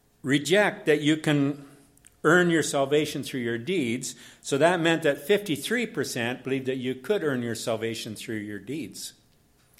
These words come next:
If you're good enough, they believed you could get to heaven. If you believe that,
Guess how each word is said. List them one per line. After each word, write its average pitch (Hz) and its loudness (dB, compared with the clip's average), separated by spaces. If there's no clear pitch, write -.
If - -12
you're 117 -2
good 123 -2
enough, 170 -4
they 110 -4
believed 107 -8
you 107 -12
could 101 -20
get 101 -14
to 113 -10
heaven. 139 -12
If 135 -2
you 131 0
believe 131 2
that, 147 2